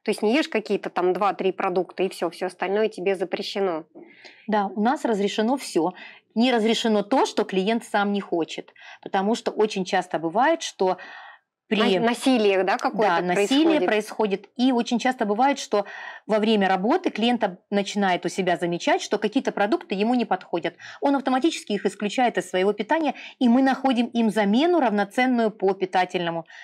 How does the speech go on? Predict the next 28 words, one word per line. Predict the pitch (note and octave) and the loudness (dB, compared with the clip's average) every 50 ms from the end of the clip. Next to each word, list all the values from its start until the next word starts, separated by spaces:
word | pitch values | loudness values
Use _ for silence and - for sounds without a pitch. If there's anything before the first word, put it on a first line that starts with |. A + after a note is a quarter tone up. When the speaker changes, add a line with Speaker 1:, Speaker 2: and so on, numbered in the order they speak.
| - - - _ - | -20 -20 -20 _ -14
Speaker 2:
ну, | E3 D#3 E3 F3+ G3 F#3 D#3+ | -12 -12 -8 -6 -4 -4 -4
содержанию. | - - - E3 E3 E3 D#3+ F3+ E3+ E3 D#3+ D#3+ D#3+ D#3+ D#3 - _ - | -4 -4 -2 -2 -2 -2 -2 -2 -2 -4 -4 -6 -8 -10 -10 -14 _ -4
Speaker 1:
А | B3 C4+ | -2 0
на | D4 C#4+ | 0 0
что | D4 - D4+ C4+ | 0 0 0 0
чаще | - B3+ A3+ - - G3+ | 2 0 0 0 -2 -6
всего | - - - G3 G#3+ G#3+ G3+ F#3 F#3+ F#3 F3 F3 F3 F3 | -6 -6 -4 0 2 2 4 4 4 4 4 4 2 0
у | F3 | 0
клиентов | - G3 G3+ G#3 A#3+ C4 B3+ B3+ G3+ - | -2 -2 -2 0 0 0 -2 -2 -6 -8
твоих, | - G3+ G3 F#3+ F#3+ F#3+ F#3+ - - | -4 -2 0 0 0 0 -2 -4 -4
э, | E3+ E3 E3+ D#3+ D#3+ D#3+ D#3+ | -4 -2 -2 -2 -2 -4 -4
есть | F3+ E3+ G3 G3+ G3+ - - - | -4 -2 0 -2 -2 -2 -8 -10
какая-то | - G3 - F#3+ F3 F3+ F3+ F3 | -8 -6 -4 -4 -4 -2 -4 -4
отрицательная | F3 - G3+ - - G3 F#3 - G3 F#3 F3+ | -4 -4 -6 -4 -4 -6 -6 -6 -6 -6 -4
реакция? | F#3 F3+ F3 F3 - - - E3+ E3 - - _ _ _ _ - - - - - _ | -4 -4 -4 -6 -10 -14 -14 -14 -14 -14 -18 _ _ _ _ -20 -20 -20 -20 -20 _
Speaker 2:
Чаще | - - C4 C4 - C4 | -4 -2 -2 0 -2 -2
всего | G#3 - - C4+ A3 B3+ D#4+ E4+ | -4 -2 -4 -2 0 2 2 4
у | D4+ B3+ | 4 2
нас | G#3+ G#3 G#3+ G#3 - - - | 2 2 0 -2 -4 -6 -10
отрицательная | - F#3+ A3 G3+ G3 A3+ G3 F#3+ G3+ G3 F#3+ G3 | -8 -4 -4 -2 -2 -2 -2 -2 0 0 0 2
реакция, | G#3 A3+ B3+ B3+ - - F#3 | 2 0 0 -2 -4 -4 -6
к | F#3+ - | -6 -8
сожалению, | - - F#3 F3 F3+ G3 F3 F#3 F#3+ F#3+ F3+ F3 | -8 -6 -4 0 0 2 2 2 2 2 0 -2
не | E3+ | -2
только | - - D4 C#4+ - A3 | 0 0 -2 0 0 0
у | G3+ | 0
моих | G3+ G3+ G3 | 0 -2 -2
клиентов, | - G3 F#3+ F#3+ F#3+ F#3 F3+ F#3 E3+ | -2 -2 -2 0 -2 -2 -2 -4 -4